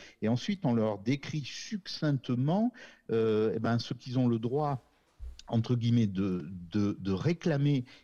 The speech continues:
et d'attendre de ce robot, et ce qu'on va faire de leurs données de santé, avec toute la notion, évidemment, de finalité et de proportionnalité. Et alors, après, je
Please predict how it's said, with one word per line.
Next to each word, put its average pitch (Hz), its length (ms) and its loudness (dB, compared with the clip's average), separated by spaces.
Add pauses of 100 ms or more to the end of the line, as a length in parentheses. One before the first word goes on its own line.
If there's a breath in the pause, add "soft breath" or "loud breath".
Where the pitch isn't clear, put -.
et 95 80 -2
d'attendre 139 600 -2
de 95 120 -4
ce - 160 -4
robot, 123 460 0 (360 loud breath)
et 113 420 2
ce - 240 -4
qu'on 196 200 0
va 143 120 2
faire 127 280 -2
de 107 80 2
leurs 101 160 0
données 101 260 2
de - 60 -8
santé, 151 400 0
avec 107 200 -2
toute 104 220 -8
la 107 140 0
notion, 131 380 0
évidemment, 120 420 0
de 117 100 0
finalité 113 760 0 (260 loud breath)
et 151 100 2
de 151 100 2
proportionnalité. 104 1080 -2
Et 113 140 0
alors, 151 320 0
après, 113 460 0
je - 120 -10